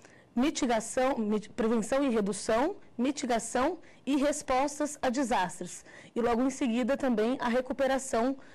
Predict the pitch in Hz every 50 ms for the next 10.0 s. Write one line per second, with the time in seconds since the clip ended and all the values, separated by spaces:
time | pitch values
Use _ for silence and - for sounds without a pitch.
0 | - - - 214 220 233 226 208 233 233 240 254 233 247 240 - - 233 226 214
1 | 233 226 - 226 - 214 202 208 - - - 226 202 254 240 196 185 160 165 -
2 | - 196 - - - 233 233 233 226 226 214 208 226 202 233 220 220 - 214 196
3 | 190 190 185 202 202 180 220 214 220 226 202 233 226 240 277 285 254 302 359 -
4 | - - - - - - - - 233 226 247 240 240 - 240 226 220 196 220 233
5 | 226 220 214 202 202 208 208 233 226 202 202 190 175 175 - - 190 196 196 185
6 | 185 185 185 185 - - 226 214 208 202 196 190 180 - - - - - _ -
7 | - - - 185 - 214 180 - 233 202 160 220 208 202 - 233 247 294 - -
8 | 240 220 214 220 214 190 202 190 196 208 196 196 - 214 196 190 190 180 170 190
9 | 208 214 208 208 - - 185 - 220 196 185 - 214 196 185 196 196 185 -